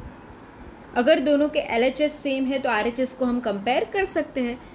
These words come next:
So, minus one by two M V square is equals to minus one by two K एक्स एम स्क्वायर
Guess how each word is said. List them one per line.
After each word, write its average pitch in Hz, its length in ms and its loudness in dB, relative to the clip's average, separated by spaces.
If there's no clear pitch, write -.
So, 262 200 0
minus 240 460 2
one 226 240 0
by 254 120 4
two 330 120 -2
M 240 160 2
V 294 140 4
square 226 440 -4
is 226 140 -2
equals 277 420 4
to 277 140 -4
minus 254 500 0
one 240 220 0
by 262 120 2
two 285 100 0
K 254 180 2
एक्स 226 240 -6
एम 269 140 2
स्क्वायर 220 480 -2